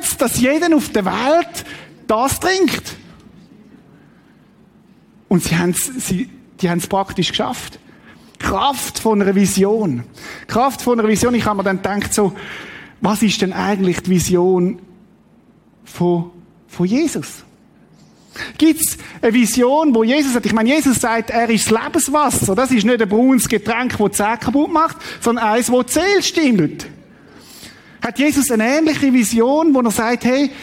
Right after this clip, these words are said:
ich will auch, dass jeder Zugang hat, armweit weg zu dem Lebenswasser?"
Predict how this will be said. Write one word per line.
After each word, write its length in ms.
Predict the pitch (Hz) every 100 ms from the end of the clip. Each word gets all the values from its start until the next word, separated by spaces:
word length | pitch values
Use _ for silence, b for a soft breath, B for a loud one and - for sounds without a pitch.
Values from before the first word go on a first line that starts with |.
| B
ich 140 | 233 214
will 140 | 226 220
auch, 220 | 208 269
dass 200 | 247 -
jeder 280 | 233 262 277
Zugang 540 | - 247 269 262 240
hat, 280 | 254 294 - -
armweit 680 | 202 226 285 302 277 285 285 214
weg 420 | 202 269 - - B B
zu 140 | - 247
dem 260 | 226 202
Lebenswasser?" 840 | 185 240 302 262 294 311 - -